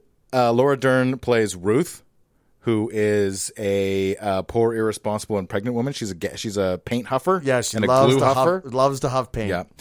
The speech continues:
Speaker 1: Um, she's been arrested multiple times. She has a bunch of kids that she doesn't take care of that have gone to, up to adoption or whatever.
Speaker 2: Yeah, and foster homes and all that jazz.
Speaker 1: She starts the movie out pregnant.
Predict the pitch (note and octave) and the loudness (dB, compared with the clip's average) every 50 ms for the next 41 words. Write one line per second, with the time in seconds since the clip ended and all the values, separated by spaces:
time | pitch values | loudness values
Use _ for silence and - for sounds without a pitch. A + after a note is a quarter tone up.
0 | - - _ _ _ _ - A#2+ A#2 A#2 A2+ A2+ A2 G#2+ G#2+ G#2+ G#2+ A2 - - | -20 -20 _ _ _ _ 0 2 4 4 4 4 4 2 0 -2 -2 -4 -6 -6
1 | - A#2+ A2 G#2 B2 A#2 G#2+ G#2 G#2+ G#2+ - - F#2+ F#2+ G#2 A2+ B2 - G#2+ B2 | -6 -6 -2 0 0 2 2 2 2 0 -2 -4 -2 0 0 0 0 -2 -6 -6
2 | - - A2 A2+ A#2 A#2 - - G2+ A2 G#2 G2+ G2 E2+ G#2 F#2 - G2+ - - | -4 -2 0 0 0 -2 -4 -4 -4 -4 -4 -4 -4 -4 -4 -4 -6 -8 -4 -2
3 | A2 A2 A2+ A#2 A2 G#2+ A2+ A2 G#2+ - - - - A2+ A2 A2 A2 G#2 G#2+ G#2 | -2 -2 -2 -2 -2 0 0 0 -2 -4 -8 -10 -8 -6 -4 -4 -2 -2 -4 -4
4 | - G#2+ - A#2 G#2+ - A#2 A2+ A2+ A2+ A2 A2 A2 G#2 G#2+ G#2 G2+ G#2 G#2+ A2 | -4 -6 -6 -6 -2 0 0 2 2 0 0 0 0 0 0 0 -2 -4 -4 -2
5 | G2+ G#2 G#2+ G#2+ G#2+ G2+ - A2+ G#2+ G#2+ G#2 - G#2+ - - G#2 G2 G#2 G#2 G#2+ | -2 -2 -2 -2 -4 -6 -4 -4 -4 -4 -4 -6 -8 -6 -4 -2 -2 0 -2 -2
6 | - - A#2+ G#2+ G#2+ A2 A2 A2 A2+ A#2 - - A#2+ A#2 A2+ G#2 - - A#2 A2+ | -4 -6 -6 -4 -2 -2 0 0 0 -2 -2 -4 -4 -2 -2 -2 -2 -2 -2 -2
7 | G#2 F#2+ G#2 G2 G#2 G2+ G2 G2 F#2 G2 G2+ F#2+ F#2+ G2 D#2 E2+ G2 G2 G2 F#2 | -2 -4 -4 -4 -4 -4 -6 -6 -8 -8 -8 -8 -8 -8 -8 -6 -6 -6 -6 -6
8 | G2 F#2+ F#2+ G2+ G2 - - A2 - - A#2+ A2 A2 - - A2+ A2 A2+ G#2+ G#2 | -6 -6 -6 -6 -6 -6 -6 -6 -4 0 0 0 0 0 -2 0 0 0 2 2
9 | G#2+ G#2 G#2 - - - D3+ D#3 D3+ D#3+ E3 E3 E3 - | 2 2 0 0 0 0 0 2 2 2 2 0 0 -4